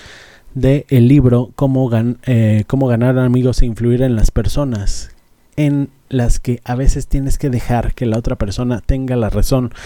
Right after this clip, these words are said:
la, la razón, perdón, incluso aunque no la tenga, ¿eh? Incluso aunque, eh, aunque no la tenga, aunque esté diciendo un disparate totalmente.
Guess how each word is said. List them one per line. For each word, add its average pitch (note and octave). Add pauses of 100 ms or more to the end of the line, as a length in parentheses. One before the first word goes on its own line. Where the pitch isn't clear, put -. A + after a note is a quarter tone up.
(340)
la, A#2+
la B2+
razón, A#2
perdón, C3+ (180)
incluso G3+
aunque D3
no E3+
la F#3+
tenga, D#3+
¿eh? G3 (340)
Incluso F3+
aunque, B2 (1200)
eh, A#2+ (1040)
aunque C3
no F3
la G#3+
tenga, D#3
aunque A#2+
esté D3
diciendo D3
un D3+
disparate A#2+
totalmente. G#2+